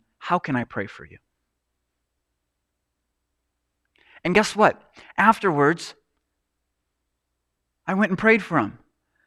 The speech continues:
And the next time we get together to play tennis, I'm gonna say, "Hey, I prayed for you. How are you doing?" Y-, so this is a very easy inroad. If people don't want to be prayed for, they'll let you know.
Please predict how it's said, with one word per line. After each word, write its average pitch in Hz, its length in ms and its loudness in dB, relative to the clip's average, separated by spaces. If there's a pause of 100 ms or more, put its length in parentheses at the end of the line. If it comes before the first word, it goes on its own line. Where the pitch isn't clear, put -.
(160)
And 175 120 2
the 190 60 4
next 226 240 4
time 208 200 2
we 185 80 2
get 165 140 0
together 147 280 4
to 135 100 -2
play 135 180 -4
tennis, 147 400 -2
I'm 180 120 0
gonna 180 120 0
say, 180 200 -2
"Hey, 202 220 0
I 190 40 -2
prayed 214 320 -2
for 175 140 -20
you. 110 200 -18 (600)
How 208 120 -4
are 226 100 0
you 202 120 -4
doing?" 190 340 -4 (2750)
Y-, - 260 -10 (360)
so 175 480 2 (640)
this 180 180 -12
is 196 60 -6
a 190 60 -4
very 196 500 4 (260)
easy 185 360 -6
inroad. 175 520 -2
If 143 140 -8
people 180 240 -4
don't 156 180 -2
want 156 200 0
to 143 60 -20
be 135 100 -4
prayed 139 280 -2
for, 123 300 -4 (120)
they'll 208 140 -2
let 139 220 -2
you 113 80 -6
know. 110 280 -8